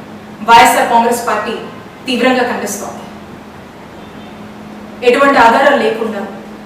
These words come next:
బిల్డప్ నెరేటివ్స్తో, కుక్డ్ స్టోరీస్తో, వాటన్నిటిని బేస్ చేసుకొని ఈ అక్రమ కేసుని మిథున్ రెడ్డి గారి మీద కట్టి మరి ఈ రోజున అరెస్ట్ చేశారు.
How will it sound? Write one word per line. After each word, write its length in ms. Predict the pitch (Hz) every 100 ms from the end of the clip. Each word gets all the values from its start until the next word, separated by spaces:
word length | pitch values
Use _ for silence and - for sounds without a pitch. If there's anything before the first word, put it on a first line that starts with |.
| - -
బిల్డప్ 340 | 247 254 294 240
నెరేటివ్స్తో, 640 | 220 226 226 226 208 202 - - - - - - - - - - - -
కుక్డ్ 260 | 277 254 370
స్టోరీస్తో, 520 | - 247 247 240 - - - - - - - - - - - -
వాటన్నిటిని 480 | 233 233 247 285 302 220
బేస్ 180 | 233 226
చేసుకొని 380 | 254 - 226 - - - - - - - - - - - - - - - - - - 247
ఈ 20 | 240
అక్రమ 240 | 247 302 -
కేసుని 320 | 254 247 233 - - - - -
మిథున్ 240 | 240 262 262
రెడ్డి 140 | 247
గారి 160 | 226 214
మీద 160 | 208 226 - - - - -
కట్టి 260 | 233 233 240 - - -
మరి 120 | 226 214
ఈ 20 |
రోజున 220 | 214 220 226
అరెస్ట్ 220 | 277 302 -
చేశారు. 340 | 190 - -